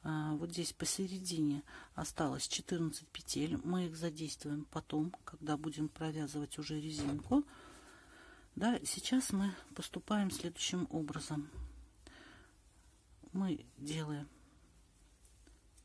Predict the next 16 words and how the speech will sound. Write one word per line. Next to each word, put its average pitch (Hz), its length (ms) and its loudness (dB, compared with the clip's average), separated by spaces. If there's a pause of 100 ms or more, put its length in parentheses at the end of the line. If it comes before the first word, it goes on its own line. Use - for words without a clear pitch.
(520)
две 170 400 0 (320)
петли 147 420 -2 (180)
подъема, 156 640 0 (280)
поворачиваемся 190 1200 0 (640)
и 233 260 2 (140)
делаем 180 500 4
первую 185 440 2
убавку. 147 580 -4 (380)
Убавки 151 480 0
в 147 100 -4
начале 165 500 4
и 214 40 0
в - 100 -10
конце 165 580 2
ряда. 151 480 0 (1300)
А, 151 240 -4